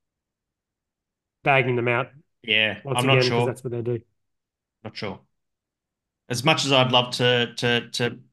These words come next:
Speaker 2: bag 'em out, don't know. Don't know the
Speaker 1: Dude,
Speaker 2: full
Speaker 1: that
Speaker 2: story.
Speaker 1: was, that was your chance. That was, I'm, I'm giving you red
Speaker 2: Yeah.
Speaker 1: meat here to chomp on.
Speaker 2: I'd
Speaker 1: You
Speaker 2: rather
Speaker 1: know.
Speaker 2: just do it with facts. Facts.
Speaker 1: Well, <laughs> okay.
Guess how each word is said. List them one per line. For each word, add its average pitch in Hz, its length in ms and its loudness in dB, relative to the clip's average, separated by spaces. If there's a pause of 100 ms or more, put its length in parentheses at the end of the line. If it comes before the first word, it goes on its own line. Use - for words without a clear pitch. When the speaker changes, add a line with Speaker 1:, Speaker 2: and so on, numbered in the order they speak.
(140)
Speaker 2:
bag 123 200 2
'em 117 100 2
out, 127 240 4 (840)
don't 104 120 -2
know. 101 200 -2 (140)
Don't 110 120 0
know 110 140 2
the - 60 0
Speaker 1:
Dude, 170 80 6
Speaker 2:
full 139 60 2
Speaker 1:
that 151 100 4
Speaker 2:
story. 151 140 0
Speaker 1:
was, 107 80 -10
that 156 120 2
was 147 100 -2
your 110 100 -6
chance. 175 360 -2
That 160 140 -4
was, 147 100 -4
I'm, 151 200 -6 (180)
I'm 139 120 -4
giving 175 180 2
you 131 100 4
red 147 160 4
Speaker 2:
Yeah. 92 100 0
Speaker 1:
meat 170 140 4 (100)
here 120 120 -2
to 113 140 -6 (120)
chomp 233 240 -2
on. 117 120 -4
Speaker 2:
I'd 185 160 4
Speaker 1:
You 190 60 2
Speaker 2:
rather 202 200 6
Speaker 1:
know. 139 60 -2
Speaker 2:
just 135 220 -2
do 113 160 0
it 107 40 -8
with 107 140 -10
facts. - 640 -4 (280)
Facts. 117 180 -8
Speaker 1:
Well, 151 160 0 (280)
<laughs> - 240 -18
okay. - 800 -12